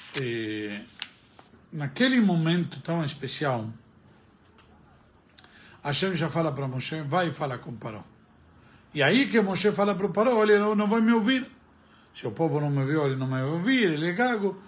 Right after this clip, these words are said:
Então Hashem, primeiro que nada, nomeia aqui a Aaron como o porta-voz de Moshe. E como nós sabemos, os dois foram juntos falar com Paró com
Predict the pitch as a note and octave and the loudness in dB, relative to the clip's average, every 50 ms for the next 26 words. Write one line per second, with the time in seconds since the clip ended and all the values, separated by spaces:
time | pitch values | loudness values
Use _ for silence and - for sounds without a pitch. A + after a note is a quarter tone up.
0 | - - - - - - - - D#3 D3 - - G#3+ G#3+ G3+ E3+ E3+ F3+ F#3 G3 | -20 -20 -20 -20 -20 -18 -12 -8 -6 -4 -2 0 0 0 0 0 -2 -2 -2 -2
1 | F#3 D#3+ C#3 D#3+ E3 E3+ E3+ D#3+ D3+ D3 D3 D3 D3 C#3+ C#3+ D3+ F#3 G#3+ G#3+ F#3+ | -2 -2 -2 -2 -2 0 -2 -2 -2 -2 -2 -2 -2 -2 -2 0 0 0 0 0
2 | D#3+ C#3 - - E3+ F3 E3+ D#3 D3 D3 C#3+ C#3+ C#3+ C#3+ E3+ G#3 A3+ G#3 E3+ D3 | -2 -2 -4 -4 -4 -2 2 4 4 6 6 6 6 6 6 4 4 4 2 0
3 | B2 - - - - - - - - - - - - - - - - - - F#3+ | -2 -4 -8 -16 -20 -20 -20 -20 -20 -20 -20 -20 -20 -20 -20 -20 -10 -2 0 2
4 | E3+ E3+ E3+ E3+ G3+ G3+ G3 F3 C#3 - F#3 F3+ E3 - F#3 E3+ D#3+ D#3+ F#3+ A3 | 4 6 6 4 4 4 2 2 0 2 0 0 2 2 2 2 4 8 10 10
5 | A3 G3 D#3 C3 A2+ - - - - - - - C#3 C#3 D#3 D#3 D3+ C#3+ C3 - | 10 10 6 4 -4 -8 -10 -14 -20 -18 -14 -10 -6 -4 -2 -2 -2 -2 -2 -4
6 | - B2+ B2+ D3 G3+ G#3 - - - _ _ - - - - - - - - - | -4 -4 -4 -4 -6 -8 -12 -16 -20 _ _ -20 -20 -20 -20 -18 -16 -16 -14 -14
7 | - - - - - - - - - C3+ A#2+ - D3+ D3 D3 D#3 E3+ D#3+ D3 - | -14 -14 -16 -16 -16 -18 -14 -10 -10 -10 -8 -6 -4 -2 0 0 0 0 2 2
8 | E3 D#3+ E3+ A3+ C4 B3+ A3+ G3+ G#3 G3 - - - - - - E3 D#3+ C3+ B2 | 2 4 6 6 6 6 6 4 4 2 0 -4 -8 -10 -6 -4 -2 -2 -2 2
9 | C3 D#3+ A3+ C4+ C4+ A#3+ G#3+ E3+ - - - G3 G#3 A3+ A3+ A3 G3+ G3 G3 - | 6 8 8 8 8 4 2 0 -2 0 2 4 6 6 6 4 4 4 2 2
10 | - - - - - - _ _ _ _ _ _ _ _ _ _ _ _ _ _ | 0 -4 -16 -20 -20 -20 _ _ _ _ _ _ _ _ _ _ _ _ _ _
11 | _ _ _ _ - B3+ F3+ D#3 C3+ C3+ F#3+ C4+ D#4 D4+ - A#3 F#3 - - F3+ | _ _ _ _ -12 -8 -6 -2 2 4 6 6 6 6 4 2 0 2 2 2
12 | F#3+ G3 F#3+ G3 - F#3+ E3 C#3 F3 D#3+ E3 G3 G3 G3 G3 G3 - - - - | 4 4 2 2 0 -4 -2 2 2 4 4 6 4 4 2 0 -6 -12 -20 -20
13 | - - - _ _ - D#3 | -20 -20 -20 _ _ -8 -4